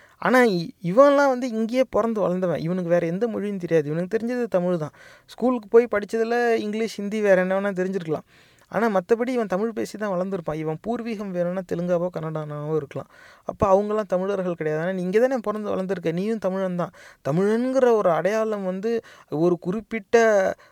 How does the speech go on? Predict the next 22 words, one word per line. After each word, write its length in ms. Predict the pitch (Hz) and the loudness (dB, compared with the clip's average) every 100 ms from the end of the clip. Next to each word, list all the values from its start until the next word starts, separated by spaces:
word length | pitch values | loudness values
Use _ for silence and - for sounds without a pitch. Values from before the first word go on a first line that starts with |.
| - - | -4 -2
ரத்த 260 | 165 - 196 | 0 2 2
வகையை 280 | 175 190 196 185 | 2 0 -2 -2
சேர்ந்தவங்களுக்கு 580 | 185 190 185 180 160 165 | -2 0 -2 -2 -4 -6
மட்டும்தான் 440 | - 185 202 202 165 | -6 -6 -4 -6 -4
தமிழன்கிற 480 | 175 190 196 185 165 | -2 -2 -2 -2 -2
அடையாளம்லாம் 600 | 160 165 160 156 170 190 | 0 0 0 -2 -4 -4
சொல்லிக்கணும்னு 400 | 165 160 160 160 147 | -4 -4 -6 -6 -6
அவசியம், 240 | - 147 | -6 -6
அவசியம் 280 | 151 - 139 | -6 -6 -6
கிடையாது. 280 | 139 139 156 - - - | -4 -4 -4 -12 -20 -16
நீ 80 | 151 165 | -4 -2
தமிழகத்துல 420 | 220 269 262 233 180 | 2 2 2 -4 -4
பிறந்து 300 | 214 220 202 | -4 -2 -2
வளர்ந்துட்டல்ல, 460 | 190 196 180 165 170 - - _ | -2 -2 -2 0 -2 -6 -18 _
நீ, 140 | 190 202 | -6 -6
நீயும் 340 | 220 240 254 220 | -4 -4 -2 -2
தமிழன் 340 | 208 208 202 | -2 -4 -2
தான். 80 | 196 | -2
அதுல 260 | 160 175 180 | 0 0 0
ம-, 160 | 175 170 | 0 0
அதுல 160 | 180 | 2
வந்து 240 | 180 202 | 0 -2